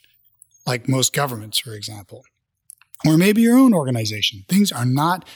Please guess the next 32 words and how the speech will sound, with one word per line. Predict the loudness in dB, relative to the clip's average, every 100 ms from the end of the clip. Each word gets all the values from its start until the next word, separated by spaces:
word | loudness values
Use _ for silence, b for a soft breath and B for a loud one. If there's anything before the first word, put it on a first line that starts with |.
| B B
smoothly, | 0 2 2 2 2 0 0 0 0 -2 B B B
they're | -2
not | 0 2 0 -4
combining | -2 0 0 0 0 2 4 2
in | 2
harmonious | 0 0 0 0 2 0 0 -2 -4
action. | -4 -2 -2 -4 -8 -20 B B B _ _ _
There | -2
isn't | 0 0
a | -2
combination | -4 -2 -2 -2 -2 -4 -2
in |
suitable | -2 -2 -2 -2 -2
relation | -2 -2 -2 -2 -4
for | -6
the | -4
most | -4 -4
effective | -6 -4 -4 -4 -6 -6
or | -6 -6
harmonious | -4 -2 0 2 2 0 -2 -4
results. | -4 -4 -4 -6
Look | -4 -2
at | -2
Mister | -2 -2 -2
Hubbard's | -4 -4 -6
choice | -4 -4 -2 -2
of | -4 -6
words. | -4 -4 -4 -6
He's | -6
talking | -6 -4 -4
about | -6
harmony, | -10 -8 -2 0 0 -2 -10